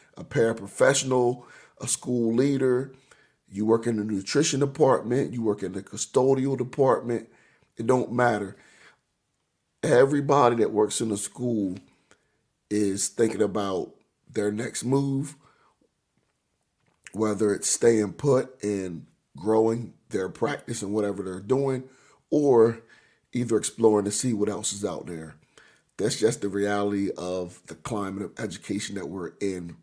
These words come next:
right now. We can't deny it. We know that it's been said many times over and over again. People don't quit jobs, they quit bosses.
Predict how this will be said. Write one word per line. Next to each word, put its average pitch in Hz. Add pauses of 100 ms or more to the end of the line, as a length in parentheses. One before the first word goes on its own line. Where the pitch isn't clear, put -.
(100)
right 82
now. 82 (460)
We 85
can't 117
deny 117
it. - (260)
We 110
know 107
that 101
it's 107
been 107
said 101 (600)
many 120
times 110 (180)
over 117 (140)
and 101
over 107
again. 95 (500)
People 160
don't 117
quit 117
jobs, 135 (120)
they 87
quit 92
bosses. -